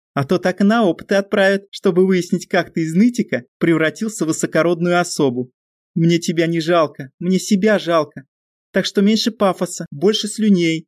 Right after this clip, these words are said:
и дальше по нисходящей. Так разница в глаза особо бросаться не будет». «Я не подслушиваю, просто не хотел прерывать вашу столь занимательную беседу». Сказав это, я вышел из тени и улыбнулся возмущенно поджавшей губы Назаровой. «Не хмурься,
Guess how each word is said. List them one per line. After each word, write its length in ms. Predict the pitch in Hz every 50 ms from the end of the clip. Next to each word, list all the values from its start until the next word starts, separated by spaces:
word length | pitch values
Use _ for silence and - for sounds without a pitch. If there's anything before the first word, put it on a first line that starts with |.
| _
и 80 | - 151
дальше 360 | 135 147 208 226 214 - -
по 100 | - -
нисходящей. 880 | 175 202 196 - - 214 202 180 185 175 143 123 - - - 139 - _ _ _ _ _ _ _ _ _ _ _ _
Так 180 | 247 233 240 247
разница 420 | 247 233 190 - 180 - - 180
в 40 | 170
глаза 320 | 180 180 170 160 170 165
особо 300 | 156 - - 170 151 151
бросаться 500 | 143 156 160 156 - 160 139 - - 156
не 100 | 151 151
будет». 360 | 143 143 143 139 139 143 - _ _ _ _ _ _ _ _ _ _ _ _ _ _ _ _ _ _ _ _ _
«Я 280 | 120 117 113 123 143
не 100 | 151 156
подслушиваю, 880 | 127 - 151 139 - - 185 180 - - 143 127 110 98 85 - 120 - _ _ _
просто 320 | - 113 127 127 - - 143
не 80 | 147
хотел 320 | 135 - 143 139 - 175 156
прерывать 520 | - 160 147 147 143 143 147 165 170 -
вашу 220 | 135 143 135 -
столь 300 | 131 - - - 165 151
занимательную 640 | 120 131 143 143 143 151 139 - - 147 151 147 139
беседу». 520 | 147 139 - - 135 110 101 101 - - _ _ _ _ _ _ _
Сказав 480 | - - - 107 104 117 110 104 - -
это, 160 | 151 - 131
я 120 | 113 104 104
вышел 280 | 117 117 - 123 123
из 100 | 120 -
тени 300 | - - 104 92 - - -
и 80 | 107 107
улыбнулся 540 | 113 110 113 107 104 110 139 160 - -
возмущенно 560 | 110 107 104 110 104 104 - - 123 127 123 -
поджавшей 500 | - 101 98 95 113 113 - - 120 107
губы 240 | 110 117 104 120
Назаровой. 540 | 120 127 127 113 110 104 95 95 90 85 - _ _ _ _ _ _ _ _ _ _ _ _ _
«Не 140 | - 107 120
хмурься, 600 | 117 - 139 160 170 160 160 - - 98 - -